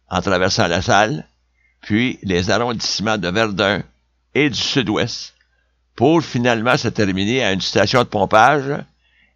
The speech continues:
et un réservoir souterrain de la ville de Montréal, sur l'avenue Atwater, au sud du quartier Pointe-Saint-Charles. Le canal est bordé de zones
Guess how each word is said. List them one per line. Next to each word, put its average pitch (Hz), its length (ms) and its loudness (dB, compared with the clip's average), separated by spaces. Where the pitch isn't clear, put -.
et 143 240 6
un 123 100 4
réservoir 127 560 2
souterrain 147 600 2
de 113 80 -6
la 113 100 2
ville 127 240 2
de 113 80 2
Montréal, 107 640 2
sur - 260 4
l'avenue 139 560 0
Atwater, 127 600 4
au 101 160 -2
sud 131 600 0
du 95 120 -4
quartier 120 600 -4
Pointe-Saint-Charles. 104 720 -4
Le 113 60 4
canal 202 380 4
est 160 80 8
bordé 151 340 4
de 139 160 4
zones 165 380 4